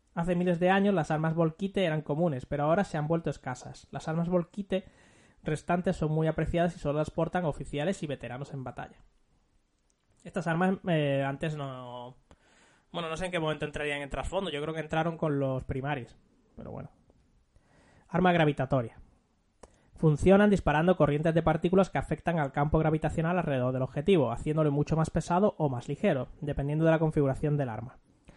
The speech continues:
Son particularmente útiles contra objetivos blindados, ya que pueden aplastar a la víctima aumentando su ya enorme peso. Y para finalizar con el armamento a distancia de los marines, tenemos las granadas.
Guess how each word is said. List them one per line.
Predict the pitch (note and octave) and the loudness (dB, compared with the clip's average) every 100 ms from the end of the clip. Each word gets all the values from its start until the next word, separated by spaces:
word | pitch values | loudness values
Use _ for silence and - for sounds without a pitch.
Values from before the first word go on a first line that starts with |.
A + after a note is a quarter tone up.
| _ | _
Son | - E3+ | 2 6
particularmente | E3+ D#3+ D3 C#3+ D3+ E3 F3 | 6 4 2 2 2 2 6
útiles | F#3 G#3 A3+ | 8 8 4
contra | G3+ D3+ C#3 | 2 0 0
objetivos | - - C3+ C#3+ | -2 -2 0 2
blindados, | C#3+ D3 F#3+ C#3 C3 | 2 2 2 2 0
ya | C#3 | -4
que | C#3+ | 0
pueden | D#3 D3 C3 | 2 2 2
aplastar | C3 C3 - D3+ | -4 -6 -2 0
a | |
la | C3+ | 0
víctima | C#3+ D3 F3+ F#3+ | -2 -2 0 2
aumentando | D3 C3 C#3+ D#3 | 2 0 0 0
su | - C#3 | 0 -4
ya | C3+ D#3 | -2 -4
enorme | D#3+ C3+ A#2+ C3 | -2 -6 -6 -8
peso. | - - - - _ _ _ - - _ _ _ _ _ - - | -8 -14 -16 -20 _ _ _ -20 -20 _ _ _ _ _ -20 -4
Y | F#3+ | -2
para | D#3 C3+ | -2 -6
finalizar | C3 B2+ B2 E3 D#3+ | -10 -14 -6 -6 -6
con | B2 | -10
el | A#2 | -12
armamento | A#2+ A#2+ C#3+ D3+ D#3 | -12 -8 -6 -2 -2
a | |
distancia | D3 - D#3 D3 | -2 -4 -6 -6
de | D3 | -8
los | C#3+ | -6
marines, | D#3+ E3+ F3 F#3 | -4 -2 -2 -4
tenemos | C#3 C#3+ E3+ | -4 -2 0
las | F#3+ F3+ | -2 -2
granadas. | E3 D#3+ A2+ - | -6 -6 -10 -16